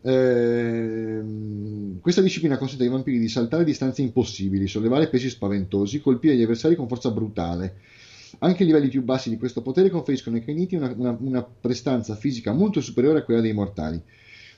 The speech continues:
Ma i vampiri più potenti possono balzare così lontano da sembrare che volino, scagliare automobili come se fossero lattine di birra e sfondare a, a, a pugni i muri come se fossero di cartone.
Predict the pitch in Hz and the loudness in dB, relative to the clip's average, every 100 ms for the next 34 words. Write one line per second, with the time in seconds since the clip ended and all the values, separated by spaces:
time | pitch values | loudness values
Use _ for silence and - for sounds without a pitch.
0 | _ 123 139 147 208 180 151 147 180 185 | _ 2 2 4 2 2 2 4 4 2
1 | 143 - 135 131 127 156 123 127 139 127 | 0 0 0 0 2 0 0 -2 -2 0
2 | 165 160 - 131 147 147 117 104 107 107 | 0 0 0 0 2 2 2 2 0 0
3 | 107 104 - _ _ _ _ _ _ - | -2 -6 -10 _ _ _ _ _ _ 0
4 | 147 156 143 123 113 113 147 180 120 113 | 4 6 4 2 2 2 0 0 -6 -6
5 | 127 120 120 110 110 147 135 107 92 82 | -6 -2 0 0 0 0 2 2 2 0
6 | 92 87 113 - 147 131 113 113 113 120 | -2 -4 -8 -2 2 4 2 0 -4 -2
7 | 113 110 110 110 107 107 104 104 117 - | 0 0 0 0 0 -2 -2 -2 -2 2
8 | 165 170 185 135 139 170 170 143 120 110 | 4 4 4 4 4 4 2 -2 -4 -6
9 | 120 107 98 98 95 85 87 | -4 -4 -4 -6 -6 -6 -6